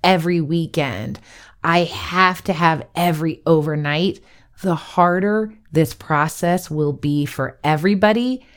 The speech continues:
And I will tell you, the reality is you won't get everything without it being a scorched earth approach.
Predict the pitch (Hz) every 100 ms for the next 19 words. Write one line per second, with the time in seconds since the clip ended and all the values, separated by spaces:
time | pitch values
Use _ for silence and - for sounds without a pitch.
0 | - _ _ _ _ _ _ _ - 156
1 | 151 - 151 147 151 - - 220 247 196
2 | 160 147 139 143 - _ _ _ _ _
3 | _ _ _ _ _ - 165 151 160 165
4 | 165 175 202 202 165 151 - 147 139 139
5 | - - 151 147 147 175 196 - - 175
6 | 160 - _ _ _ 185 190 175 190 240
7 | 233 285 285 320 359 415 415 _ _ _
8 | _ _ _ _ _ _ _ _ - 170
9 | 170 - 160 165 175 208 214 - 190 175
10 | 151 160 151 151 135 - - 143 135 131
11 | - 143 131 127 127 123 - 120 - -
12 | - -